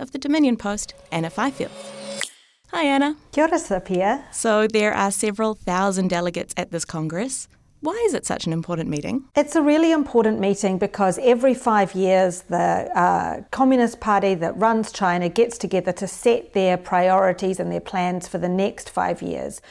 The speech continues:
Speaker 2: So it's a big deal every time, but particularly this time because Xi Jinping,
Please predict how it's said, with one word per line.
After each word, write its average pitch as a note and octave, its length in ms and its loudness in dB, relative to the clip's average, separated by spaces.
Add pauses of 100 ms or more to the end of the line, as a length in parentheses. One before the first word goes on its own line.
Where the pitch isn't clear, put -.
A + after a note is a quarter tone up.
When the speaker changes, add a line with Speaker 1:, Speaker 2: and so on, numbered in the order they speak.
(180)
Speaker 2:
So - 100 2
it's D4+ 120 0
a D4+ 40 4
big D4+ 300 0
deal B3+ 320 6 (120)
every G3+ 300 2
time, C4 480 -2 (260)
but A3+ 200 2
particularly A#3+ 760 2
this F#3+ 280 0
time F3 260 -4
because F#3+ 480 -4
Xi B3+ 100 0
Jinping, A3+ 640 -2